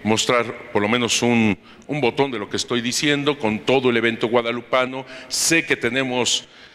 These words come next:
eh, muy poco tiempo para hablar de todo lo, lo, lo más importante de la Virgen Santísima. Tenemos algo así como veinticuatro horas, más o menos, ¿no? Más o menos.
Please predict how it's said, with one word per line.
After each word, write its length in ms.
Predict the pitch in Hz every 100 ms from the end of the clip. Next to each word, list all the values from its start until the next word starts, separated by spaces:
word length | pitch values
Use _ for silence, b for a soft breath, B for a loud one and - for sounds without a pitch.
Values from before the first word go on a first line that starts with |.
| B -
eh, 160 | 110
muy 200 | 107 175
poco 300 | 180 156 131
tiempo 360 | - 143 139 131
para 180 | 120 113
hablar 680 | 110 127 131 - - - -
de 100 | 127
todo 520 | - 151 175 151 160
lo, 320 | 135 123 120
lo, 440 | 117 117 117 113 104
lo 240 | 123 110 113
más 300 | 175 180 165
importante 640 | 127 117 - 135 127 123
de 100 | 110
la 100 | 107
Virgen 360 | 117 113 123 110
Santísima. 920 | - 107 95 - 139 - 120 117 107 B B B -
Tenemos 360 | 113 131 127
algo 160 | 139 123
así 160 | 117 131
como 240 | 123 107
veinticuatro 760 | 104 101 107 120 117 - 117
horas, 260 | 123 110 92
más 200 | 104 -
o 20 | 101
menos, 340 | 107 101 90
¿no? 140 | 123
Más 220 | 139 117 120
o 40 |
menos. 420 | 139 143 139 -